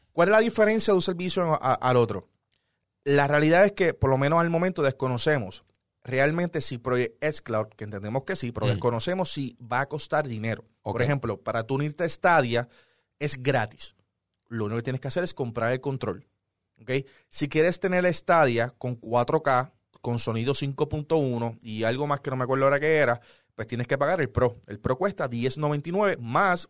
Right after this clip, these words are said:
Speaker 1: una vez que tengas el Pro, pues va a tener descuento en algunos juegos, más
Speaker 2: Ok.
Speaker 1: incluye algunos juegos gratis.
Speaker 2: Ok.
Speaker 1: Pero si quieres jugar otros que no están incluidos en estas dos ofertas, pues tienes que comprarlo.
Speaker 2: Ok.
Speaker 1: Y ya con diez noventa y nueve, pues tienes estos beneficios. O de gratis, comprar el juego full price y ya lo tienes.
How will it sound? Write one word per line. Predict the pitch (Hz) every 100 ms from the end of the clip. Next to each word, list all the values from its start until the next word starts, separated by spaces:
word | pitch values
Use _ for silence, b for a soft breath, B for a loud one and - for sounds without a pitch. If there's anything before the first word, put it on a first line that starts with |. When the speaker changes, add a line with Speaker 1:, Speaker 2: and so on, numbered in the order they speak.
| _
Speaker 1:
una | 123
vez | 131 151
que |
tengas | 175 175
el | 190 190
Pro, | 233 240
pues | 147
va | 127
a |
tener | 135 160
descuento | 165 156 - 180 180 170 156 b b b
en | 113
algunos | 123 117 151
juegos, | 165 247 208
más | 143 117 127
Speaker 2:
Ok. | -
Speaker 1:
incluye | 139 131 - 135
algunos | 143 147
juegos | 147 160 165
gratis. | 214 208 165 -
Speaker 2:
Ok. | 143 190 180 _
Speaker 1:
Pero | 143 139
si | 120
quieres | 127
jugar | 135 143
otros | - 196 160 160
que | -
no | 120
están | 139 139
incluidos | 139 143 139
en |
estas | 143 143
dos | 160
ofertas, | 175 226 160
pues | 113
tienes | 123
que | 147
comprarlo. | 143 110 82 - -
Speaker 2:
Ok. | 101 117 - _ _ _
Speaker 1:
Y | 120
ya | 113 127
con | 135
diez | 120 123
noventa | 151 160
y | 208
nueve, | 269
pues | 151
tienes | 131 143
estos | 147 160 147
beneficios. | 165 165 240 -
O | 165 214
de | 220
gratis, | 226 220 185 - _ _ _ _ _ _ _ _
comprar | 117 113 135
el | 135
juego | 143 147
full | 143 160
price | 147 226 220 - -
y | 113
ya | 113
lo | 135
tienes. | 120 90